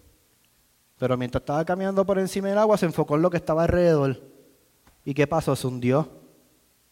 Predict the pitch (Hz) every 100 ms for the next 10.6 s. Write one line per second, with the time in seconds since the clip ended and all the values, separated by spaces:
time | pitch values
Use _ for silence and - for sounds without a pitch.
0 | _ _ 147 143 190 175 160 165 175 175
1 | 170 165 160 156 170 165 156 - 165 160
2 | 156 147 160 156 143 127 127 135 151 151
3 | 147 175 156 143 139 139 147 151 143 135
4 | 135 123 143 151 139 127 120 127 135 135
5 | 143 143 135 123 - 143 139 - _ _
6 | _ _ _ _ _ _ _ _ - -
7 | 180 190 233 214 208 202 190 202 202 190
8 | 180 202 180 160 147 147 180 190 190 185
9 | 190 185 202 202 170 147 147 180 175 147
10 | 147 165 165 196 180 143